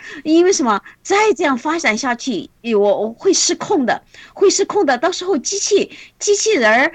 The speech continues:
呃，因为什么？他们那个反应太快了，我们人脑是没有的那么快的。如果真的到了那一天，他超过我们的时候，他反过来控制人类的时候，天哪，我们就觉得很可怕。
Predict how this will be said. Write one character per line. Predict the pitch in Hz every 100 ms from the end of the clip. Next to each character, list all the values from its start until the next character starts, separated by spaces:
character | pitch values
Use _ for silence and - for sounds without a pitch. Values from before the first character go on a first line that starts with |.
| - -
呃， | 294
因 | 320
为 | 392
什 | 415
么？ | 302
他 | 311 - 403
们 | 440 403
那 | 440
个 | 427
反 | - - 277
应 | 427 403
太 | - -
快 | 403
了， | 359
我 | 277
们 | 277 403
人 | 294 330
脑 | 392
是 | 294 320
没 | 381
有 | 392 254
的 | 277
那 |
么 | 403
快 | 330 392 285
的。 | 185 - - -
如 | 381
果 | 392
真 | 240 440
的 | 403
到 | 359 349
了 | 277
那 | 285
一 | -
天， | 294 254 _ -
他 | 339
超 | - 453
过 | 415
我 | 226
们 | 190
的 | 277
时 | 277 226
候， | - - - -
他 | 392
反 | 262 226
过 | 330
来 | 277
控 | - 320
制 | 330
人 | 214 175 277
类 | 320
的 | 254
时 | 240
候， | 226 - - - -
天 | - 370
哪， | 403 240
我 | 247
们 | 320 403
就 | 392
觉 | 294
得 | 359
很 | 311 392
可 | -
怕。 | - 370